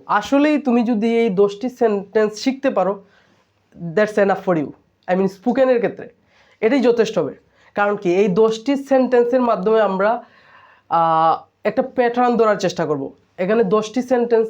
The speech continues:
মানে কি, দশটি প্যাটার্ন আমরা শিখব। So বন্ধুরা, এখন আমরা এই দশটি সেন্টেন্সই দেখার চেষ্টা করব। ওকে, so let's move on। So বন্ধুরা, প্রথম যে সেন্টেন্সটি আমাদের সামনে রয়েছে সেটি হচ্ছে কি,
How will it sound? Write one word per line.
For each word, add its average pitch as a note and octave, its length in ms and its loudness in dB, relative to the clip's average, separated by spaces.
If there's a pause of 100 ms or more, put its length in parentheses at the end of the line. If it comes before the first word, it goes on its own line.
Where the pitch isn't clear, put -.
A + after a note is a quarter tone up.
(120)
মানে G3+ 240 0
কি, E3 120 -8
দশটি F3+ 380 -4
প্যাটার্ন G#3 440 0
আমরা F3+ 200 0
শিখব। C#3 300 -8 (460)
So A3 100 2
বন্ধুরা, A#3 480 4
এখন A3 280 0
আমরা A3+ 240 2
এই G#3+ 220 2
দশটি A3 520 0
সেন্টেন্সই A#3 640 0 (180)
দেখার G#3 200 2
চেষ্টা G#3 260 0
করব। C#3+ 240 -2 (100)
ওকে, C4+ 260 0 (140)
so A#3 60 2
let's A#3 320 2
move F#3+ 140 2
on। C#3+ 100 -2 (840)
So A3+ 60 0
বন্ধুরা, C4+ 400 2
প্রথম C#4 480 2
যে C#4+ 120 4
সেন্টেন্সটি C4 600 0
আমাদের A3 240 2
সামনে G#3+ 520 0
রয়েছে G3+ 420 0
সেটি F#3+ 260 -2
হচ্ছে A3 200 -2
কি, C#3 240 -8